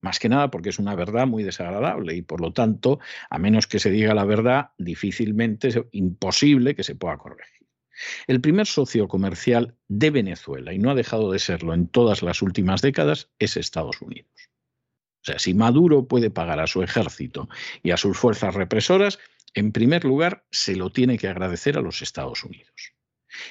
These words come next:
Y luego hay una serie de países, democracias, en su mayoría europeas, aunque algunas americanas, como el Canadá,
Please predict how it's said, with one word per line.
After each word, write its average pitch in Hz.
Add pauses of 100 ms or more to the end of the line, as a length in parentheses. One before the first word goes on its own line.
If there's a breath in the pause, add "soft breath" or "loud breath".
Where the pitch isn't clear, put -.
(180 loud breath)
Y 143
luego 262
hay 107
una 123
serie 151
de 104
países, - (960 loud breath)
democracias, 113
en 104
su -
mayoría 98
europeas, 107
aunque -
algunas 92
americanas, 90
como 71
el -
Canadá, 160